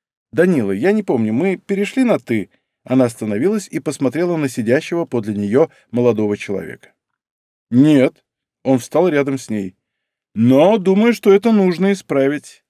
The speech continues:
Есть прекрасная традиция выпивать на брудершафт». «Готово».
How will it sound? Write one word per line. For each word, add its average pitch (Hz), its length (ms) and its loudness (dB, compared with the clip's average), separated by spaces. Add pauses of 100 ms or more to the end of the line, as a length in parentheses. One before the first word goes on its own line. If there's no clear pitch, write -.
(400)
Есть 165 280 -2
прекрасная 156 580 0
традиция 156 560 0
выпивать 143 480 0
на 139 100 -2
брудершафт». 117 920 -6 (520)
«Готово». 120 500 -4